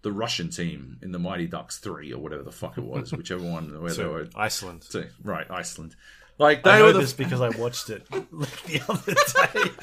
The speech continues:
Speaker 2: I watched all three of them.
Speaker 1: They were Ivan Drago up in this shit, minus, you know, Peds or whatever. Like, they were fucking, they were going in, locked
Speaker 2: Hmm.
Speaker 1: in, destined to win.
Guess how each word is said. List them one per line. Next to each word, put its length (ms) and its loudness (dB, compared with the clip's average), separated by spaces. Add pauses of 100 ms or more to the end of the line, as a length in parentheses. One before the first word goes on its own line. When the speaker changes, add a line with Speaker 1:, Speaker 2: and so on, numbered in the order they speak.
(180)
Speaker 2:
I 180 2
watched 260 0
all 200 0
three 320 -2
of 100 -2
them. 320 -4 (360)
Speaker 1:
They 160 4
were 180 4
Ivan 500 2
Drago 600 -2
up 120 -8
in 60 -10
this 140 -10
shit, 360 -10
minus, 720 -10
you 80 -10
know, 100 -10 (840)
Peds 280 -6
or 40 -10
whatever. 320 -8
Like, 400 -6 (100)
they 140 0
were 320 0
fucking, 680 -6
they 160 -2
were 440 0
going 480 -6
in, 460 -10 (640)
locked 360 -8
Speaker 2:
Hmm. 80 -8
Speaker 1:
in, 540 -12 (880)
destined 460 -8
to 60 -10
win. 580 -12